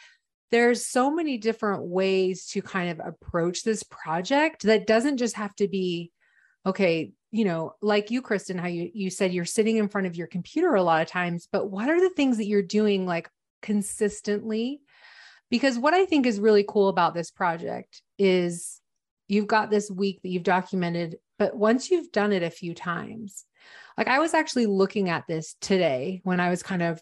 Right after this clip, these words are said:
preparing for this, and I was like, my week in the life from two thousand nineteen is going to look vastly different from my week in the life this year.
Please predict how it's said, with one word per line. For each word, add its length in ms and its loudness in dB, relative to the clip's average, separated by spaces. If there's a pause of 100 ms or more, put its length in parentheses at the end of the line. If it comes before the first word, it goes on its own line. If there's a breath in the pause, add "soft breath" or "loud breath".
preparing 600 -2
for 120 -6
this, 380 -6
and 160 -2
I 80 2
was 180 -2
like, 320 -4 (400 loud breath)
my 200 2
week 240 2
in 80 2
the 100 4
life 480 0
from 540 -2
two 160 0
thousand 380 2
nineteen 680 -6
is 160 -6
going 180 4
to 80 4
look 200 4
vastly 680 -2
different 540 -2
from 140 0
my 120 4
week 220 0
in 80 0
the 80 -2
life 240 -2
this 280 -4
year. 380 -8